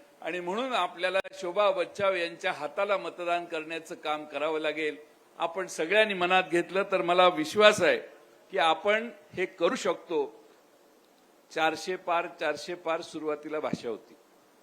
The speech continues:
आता ती भाषा जरा कमी झालेली आहे. का कमी झाली आहे तर लक्षात आलंय की माणसं आपल्या बरोबर नाही. आता दोनशे पेक्षा पुढे जाणंही अवघड आहे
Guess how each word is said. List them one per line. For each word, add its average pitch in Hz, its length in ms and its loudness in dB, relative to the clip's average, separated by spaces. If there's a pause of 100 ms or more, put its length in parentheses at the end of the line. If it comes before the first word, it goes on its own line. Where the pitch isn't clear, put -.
(120)
आता 139 220 -8
ती 151 140 -10
भाषा 139 360 -6
जरा 135 200 -6
कमी 110 340 -10
झालेली 90 360 -16
आहे. - 100 -20 (800)
का 185 160 -2
कमी 170 300 -8
झाली 143 300 -4
आहे 165 120 -8
तर 185 60 -4
लक्षात 170 520 -4
आलंय 131 200 -4
की 196 160 -10
माणसं 139 460 -6
आपल्या 139 300 -6
बरोबर 113 400 -6
नाही. 92 220 -18 (1200)
आता 240 400 6
दोनशे 208 520 0
पेक्षा 240 440 0
पुढे 247 340 6
जाणंही 247 380 4
अवघड 226 400 2
आहे 185 220 4